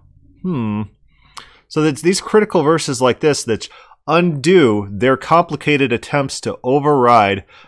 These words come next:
the details in each of these passages. Their, their complicated way of undermining and mitigating this text are undone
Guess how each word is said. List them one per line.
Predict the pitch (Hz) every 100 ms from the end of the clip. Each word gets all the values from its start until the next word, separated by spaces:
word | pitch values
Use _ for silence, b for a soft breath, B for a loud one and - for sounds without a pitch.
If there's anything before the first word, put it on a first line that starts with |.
| _
the | 110
details | 92 139 151 117 95 90 90 - - _ _ _ -
in | 120
each | 117 -
of | 104
these | 98
passages. | - 117 117 - 87 82 90
Their, | 113 113
their | 104 127
complicated | - 156 156 147 - 135 113
way | 120 127 117
of | 101 b b b -
undermining | 139 151 123 113 107 101 95
and | 98
mitigating | 123 117 113 107
this | 95 92
text | - 135 - -
are | - 107 -
undone | 139 160 139 165 160 120